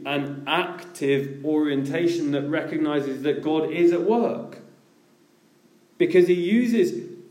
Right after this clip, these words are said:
as it turned out moments to provide for his people. He uses the faithfulness of his own people.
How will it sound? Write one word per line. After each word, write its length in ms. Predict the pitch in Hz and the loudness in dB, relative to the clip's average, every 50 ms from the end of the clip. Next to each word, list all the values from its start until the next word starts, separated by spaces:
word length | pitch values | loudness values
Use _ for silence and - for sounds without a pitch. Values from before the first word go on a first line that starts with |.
| - | -6
as 260 | - 156 170 180 175 180 | -4 -2 0 2 6 6
it 220 | 180 175 175 175 | 6 6 6 2
turned 320 | - 165 156 151 147 151 | 0 0 0 0 0 0
out 280 | 160 160 165 165 - 151 | 0 0 -2 -2 -4 -4
moments 760 | 143 131 117 107 101 95 - - - - - - - - - _ _ _ _ _ _ _ _ _ _ _ _ _ _ _ _ - | -2 -2 -2 -2 -4 -6 -8 -12 -16 -16 -18 -18 -18 -20 -20 _ _ _ _ _ _ _ _ _ _ _ _ _ _ _ _ -4
to 100 | 165 151 | -4 -4
provide 400 | 151 147 143 151 156 151 151 147 | -2 -2 -2 0 0 0 0 -2
for 80 | 156 | -4
his 120 | 151 147 - | -4 -4 -4
people. 500 | 196 196 208 - - 117 - - - - - - - _ - | -4 -4 -4 -4 -6 -6 -8 -8 -10 -16 -20 -20 -20 _ -4
He 100 | 147 165 | -2 -2
uses 760 | 160 180 220 247 240 214 226 208 175 - - 175 - - - | 0 2 2 2 2 0 0 0 0 -2 -4 -8 -12 -2 2
the 100 | 180 175 | 2 2
faithfulness 760 | 175 175 190 214 247 240 240 - 240 233 220 190 160 139 - 170 | 4 4 2 2 2 0 -2 0 0 2 2 2 0 0 -2 -2
of 80 | 156 | -2
his 160 | 156 156 151 | -2 -2 0
own 260 | 156 147 143 143 139 143 | 0 -2 -2 -2 -4 -2
people. 640 | 180 185 - - - 147 113 - - - - | -2 -2 -2 -2 -4 -4 -4 -4 -6 -10 -12